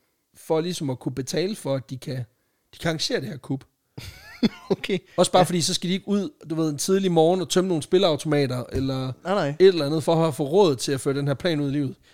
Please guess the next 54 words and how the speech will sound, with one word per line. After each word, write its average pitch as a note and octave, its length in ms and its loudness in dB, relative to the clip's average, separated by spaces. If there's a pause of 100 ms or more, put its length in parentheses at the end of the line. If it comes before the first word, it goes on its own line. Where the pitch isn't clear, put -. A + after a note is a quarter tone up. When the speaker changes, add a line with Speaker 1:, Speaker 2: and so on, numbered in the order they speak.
(140)
Speaker 2:
Og - 120 -8
det, C#3+ 140 -4
det C3 60 -4
er B2 40 -4
jo - 20 -6
en B2 80 -6
femten D#3+ 360 -2
Olsenbanden-film. B2+ 840 -2
Speaker 1:
Det E3+ 140 8
er - 40 10
Speaker 2:
Mere, G3 80 12
Speaker 1:
jo F#3 60 10
et D#3 80 4 (240)
Olsen- - 100 4
Speaker 2:
mere, F#3+ 120 8
mere G#3+ 80 10
end F#3 120 2
det D#3 60 4
er C#3+ 40 4
en C#3+ 100 2
Indiana C#3+ 380 2
Jones-film. C3+ 580 -4
Speaker 1:
Det - 80 -8
er E3 40 8
jo D#3+ 60 6
Speaker 2:
Altså. D3 80 2
Speaker 1:
et D3+ 40 2
nationalistisk D#3+ 800 2
Olsenbanden-plot, B2+ 800 0
det C#4 140 4
her. B2+ 160 6 (100)
Speaker 2:
<laughs> C4 80 -2
Speaker 1:
Præcis. D#3+ 380 -2 (300)
Men E3 180 4
de D#3 320 -6
springer D#3 300 -2
bare D#3+ 160 2
det F#3 100 -4
der F3 60 4
minikup F#3 560 -2
over, B2+ 300 2 (140)
hvor C#3 160 -6
de C#3 100 -4
skal - 160 -4
røve E3 320 4
en C#3+ 60 0
eller C#3 100 0
anden, D3+ 140 -2
der C#3+ 60 -4
sælger, B2+ 460 -2
der, B2+ 200 -8
der - 180 -8
sælger C3 220 -2
pornoblade. B2+ 600 0